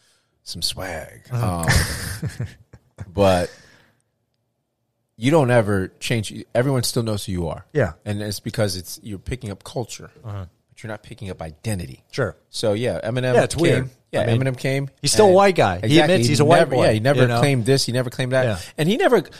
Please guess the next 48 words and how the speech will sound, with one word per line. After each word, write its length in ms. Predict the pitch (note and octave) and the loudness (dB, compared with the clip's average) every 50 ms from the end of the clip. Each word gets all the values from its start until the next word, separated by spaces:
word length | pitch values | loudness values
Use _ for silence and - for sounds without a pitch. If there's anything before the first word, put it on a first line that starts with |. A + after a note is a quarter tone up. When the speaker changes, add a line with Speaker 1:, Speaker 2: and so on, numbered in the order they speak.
| - - _ _ | -20 -20 _ _
Speaker 1:
but, 160 | E3 - - _ - | -6 -6 -6 _ -8
uh, 200 | - - - - - - _ _ _ _ _ _ _ _ _ _ _ | -4 -4 -4 -4 -6 -10 _ _ _ _ _ _ _ _ _ _ _
they 100 | - E3 | -2 -2
said 220 | E3 - E3+ F#3 | 0 2 2 4
that 120 | G3+ G#3+ G#3 | 4 4 2
about 200 | G3+ G3+ G3+ G3 | 4 4 4 4
Eminem 340 | G3+ G3 G3 G3 G#3 G3 F3+ | 4 2 0 0 -2 -2 -2
'cause 120 | - C3 | 0 2
I 80 | D3 E3 | 2 2
don't 120 | F#3+ F#3 | 2 0
remember. 380 | D3+ B2 B2 C#3+ C#3+ A#2+ G#2+ F2+ | 0 0 0 0 0 -2 -4 -6
To 240 | - - - - | -8 -10 -8 -6
me, 120 | D3 F3+ F3 | -4 -4 -2
Eminem, 640 | B2+ C3+ D#3 F3 F#3 F3 E3+ E3 D#3+ D3+ C#3+ C3+ - _ _ _ _ _ _ _ _ _ _ _ _ | -2 -2 -2 -2 -2 -2 0 0 0 -2 -2 -6 -10 _ _ _ _ _ _ _ _ _ _ _ _
the, 80 | A#2+ G#2+ | -14 -14
what 320 | G#2+ G#2+ - A2+ C3+ C#3+ | -14 -12 -4 0 2 2
I 80 | D#3 D3 | 4 4
liked 220 | C#3 C#3 C3+ - | 2 0 0 0
about 160 | C3 B2 A#2 | 0 0 0
Eminem 360 | A#2+ A#2+ A#2+ B2 B2 B2 A#2 | 0 0 0 -2 -2 -2 -2
is 160 | G2+ G2 F#2+ - | -4 -6 -8 -10
because 260 | - - - G2+ F#2+ | -10 -8 -6 -4 -4
at 120 | G#2+ G2+ - | -6 -6 -4
the 100 | G#2+ A2 | -4 -4
end 120 | A2 A2+ | -4 -4
of 80 | G#2+ G2+ | -6 -6
the 60 | G2+ | -6
day, 160 | A2+ G#2+ - - | -6 -6 -4 -4
Eminem 560 | G#2+ A2 A#2 A#2+ A#2 A2+ A2 A2 A2+ A2 G#2+ - _ _ _ _ _ _ _ _ _ _ _ _ _ _ | -6 -4 -4 -4 -4 -4 -4 -4 -4 -6 -8 -10 _ _ _ _ _ _ _ _ _ _ _ _ _ _
stayed 300 | - - - C#3 B2 G#2 | -8 -2 0 2 2 2
white. 360 | F2 F#2+ F#2+ E2+ C#2 - - _ _ _ - | 0 -2 -2 -2 -4 -8 -14 _ _ _ -10
Speaker 2:
Mm-hmm. 160 | A#2 G#2+ G#2 | -8 -6 -2
Speaker 1:
He 100 | G2 A#2 | 0 0
didn't, 220 | A#2+ C3+ C3+ A#2 - - | 0 0 -2 -4 -6 -6
you 80 | B2+ A#2 | -4 -2
know, 100 | G#2+ G2+ | 0 0
he's, 300 | A2+ A2+ A2 G2 - - | 0 -2 -2 -4 -8 -8
he's, 260 | - B2 A2+ G#2+ - | -8 -8 -8 -8 -10
you 180 | - - D3 D3 | -10 -6 -2 0
know, 80 | C3+ A2+ | 0 0
he 140 | A2 A#2 C3 | 2 2 2
had 120 | C3 C3+ | 2 2
a 60 | C3+ | 0
little 220 | C3 C3 B2+ A#2 - | 0 0 -2 -2 -2
accent 400 | - G#2+ A#2+ - - G#2+ G2+ - | -2 -2 -4 -4 -6 -8 -8 -6
to 120 | - G2+ | -6 -4
him, 140 | F#2+ F#2 F2+ | -4 -6 -4
but 380 | E2+ F#2 F#2 F2+ E2+ - _ | -4 -2 -2 -2 -4 -8 _